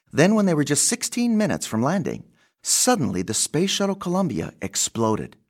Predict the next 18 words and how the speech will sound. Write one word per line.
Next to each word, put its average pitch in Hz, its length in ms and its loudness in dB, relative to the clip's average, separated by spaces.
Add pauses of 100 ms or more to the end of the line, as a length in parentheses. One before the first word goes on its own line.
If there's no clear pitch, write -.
(300)
and - 240 -4
only 95 320 2
tiny 196 480 -2
pieces 82 500 -6
were 107 180 -2
left 123 360 -4 (360)
of 117 120 2
what 87 100 4
was 101 180 2
once 131 380 2 (160)
one 110 160 2
of 101 60 2
the 101 80 2
most 92 200 2
sophisticated 196 720 -2
machines 151 600 -2
and 104 240 2
masterpieces 87 800 -4